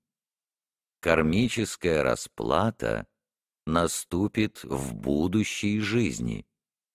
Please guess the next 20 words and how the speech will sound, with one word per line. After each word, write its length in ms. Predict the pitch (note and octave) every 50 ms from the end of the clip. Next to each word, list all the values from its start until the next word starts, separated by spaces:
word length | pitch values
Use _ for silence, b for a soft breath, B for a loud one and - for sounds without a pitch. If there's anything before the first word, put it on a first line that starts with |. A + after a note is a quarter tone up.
| _ _ _ _ _ _ _ _ _ _ _ _ _
мне 320 | - B1+ C#2 E2+ A2 D3 D#3
рассказывали, 800 | C#3+ B2 A2 - - G2 G#2+ B2 A2+ G#2 G2 F#2+ F#2+ F#2 F2+
что 260 | E2+ - - - D#2+ D#2+
наши 320 | F#2 G#2 A2 - - G2
духовные 760 | E2+ F2 F2+ - - - F#2 G#2+ A2 F2 F#2+ F#2+ F#2 F2 D#2+
учителя 840 | C#2+ C2 - - C#2 A#1+ - - B1 A#1 B1 D2+ F2+ G2 F2 B1 - _ _ _ _ _ _ _ _
постоянно 800 | G#2 G2+ - - - F#2+ F2 E2+ D#2+ F2+ G2 A2+ A#2+ A#2 A#2 A2+
напоминают 880 | A2 F#2 - F#2 E2+ D#2+ D2+ C2+ B1 B1 C2 D#2+ F#2 G#2 A2 G#2 -
нам 240 | G2+ G#2 G2 F#2+ D#2
о 100 | A#1+ A1+
том, 420 | - - B1 A#1+ B1 C#2+ F2 G2+ - _ _ _ _ _ _
что, 500 | - - - - F#2 F2 E2 D#2 D2+ C#2
поскольку 680 | - _ E2 E2 - - - E2+ D#2+ D2+ - - D2+
человеческий 1040 | - - - C#2+ C#2+ D2+ D#2 E2 F#2 F2 - - E2 - - - - D#2+ D2+ C#2+ C#2 - _
ум 460 | - D#2+ G2 A2 G#2+ F#2+ E2 C#2 - - _ _ _
не 440 | G2+ A2 A2+ A2+ A2 G#2+ G#2+ G#2+ G#2
имеет 540 | G#2 G2 F#2+ E2+ D2+ C2 A#1+ A1+ - - A#1
врождённого 840 | B1 D2+ E2 D#2+ C#2+ C2+ D2 D#2+ D2+ C2 B1+ B1+ C2 C2 C#2 C#2
чувства 460 | - - D#2+ C#2 - - - B1 B1
нравственности, 1160 | A#1+ B1 C2 F#2+ C3+ C#3+ - - - - B1 A#1 A1+ A1+ A1 - - - - - G#1+ G1+ -